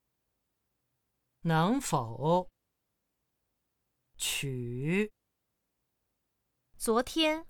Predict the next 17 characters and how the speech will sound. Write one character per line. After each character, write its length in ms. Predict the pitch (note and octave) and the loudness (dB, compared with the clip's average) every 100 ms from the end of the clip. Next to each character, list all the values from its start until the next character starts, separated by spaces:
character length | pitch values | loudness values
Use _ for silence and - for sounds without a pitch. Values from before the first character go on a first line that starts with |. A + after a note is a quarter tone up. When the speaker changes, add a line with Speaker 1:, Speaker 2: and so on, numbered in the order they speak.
| - | 0
Speaker 2:
我 180 | A3+ | 2
又 260 | A3+ F#4+ F4+ | 4 4 2
取 320 | - - G3+ | 0 -2 -2
了 240 | E3+ F#3+ - | 2 2 2
五 220 | G#3+ F#3+ | -2 -4
十 220 | - A#3 | -4 2
万 280 | D#4+ D4+ A#3 | 4 4 2
日 220 | D#4 C4 | -2 -2
元。 400 | E3+ D#3 E3 A3 - _ _ _ _ _ _ _ _ _ _ _ _ _ _ _ - | -2 -4 -4 -8 -16 _ _ _ _ _ _ _ _ _ _ _ _ _ _ _ -4
Speaker 1:
银 380 | D3+ F3 B3+ | 2 2 2
行 560 | B3 - C#3 D3 G3 B3+ - _ _ _ _ _ _ _ _ _ _ _ _ _ _ _ - | 0 -4 0 2 2 0 -6 _ _ _ _ _ _ _ _ _ _ _ _ _ _ _ 2
工 360 | A#3 A#3 A#3+ B3 | 6 8 8 6
作 400 | C#4 A3+ F3 D#3+ | 10 10 10 8
人 320 | D3 D3+ A3 | 6 2 2
员 420 | E3 C#3+ F#3 A#3+ - _ _ _ _ _ _ _ _ _ _ _ _ _ _ _ - | 2 2 0 -2 -10 _ _ _ _ _ _ _ _ _ _ _ _ _ _ _ -2
联 460 | D#3 D#3 D#3 A3 | 2 4 4 2
系 420 | B3 - C4 C#3+ | 0 0 0 -2